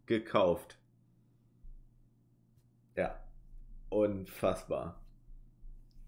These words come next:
Danke nochmal an Kolja für den Hinweis. Und, äh, ja, ich leg mich in die Eistonne.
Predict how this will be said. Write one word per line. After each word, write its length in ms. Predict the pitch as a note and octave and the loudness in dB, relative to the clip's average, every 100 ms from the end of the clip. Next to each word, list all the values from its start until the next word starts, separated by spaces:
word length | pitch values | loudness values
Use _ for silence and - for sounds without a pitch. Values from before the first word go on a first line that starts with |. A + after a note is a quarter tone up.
| - - _ _ _ | -20 -20 _ _ _
Danke 280 | A#2 A#2 B2 | 6 6 4
nochmal 320 | A2 A#2 A2 | 2 4 4
an 100 | G2+ | 2
Kolja 340 | G2 G#2 G2 F#2+ | 8 10 10 8
für 140 | G#2+ | 6
den 180 | G2+ G2 | 6 4
Hinweis. 600 | G#2 G2+ F#2+ F#2+ - - _ _ _ _ | 2 2 4 2 0 -12 _ _ _ _
Und, 560 | - G#2 F#2+ F#2 - - | 2 6 6 4 0 4
äh, 320 | F#2 F2 D#2 - - - - - | 8 8 6 0 -12 -20 -20 -8
ja, 300 | F#2 D2 - - _ _ _ _ _ _ _ _ _ _ _ | -4 -2 -4 -14 _ _ _ _ _ _ _ _ _ _ _
ich 160 | - F#2 | -8 2
leg 220 | F2 - | 2 2
mich 280 | E2+ - - | -2 -2 -4
in 100 | F2+ | 0
die 120 | E2+ | 0
Eistonne. 640 | - - - D2+ C#2 F2 | 0 -4 -4 -4 -4 -8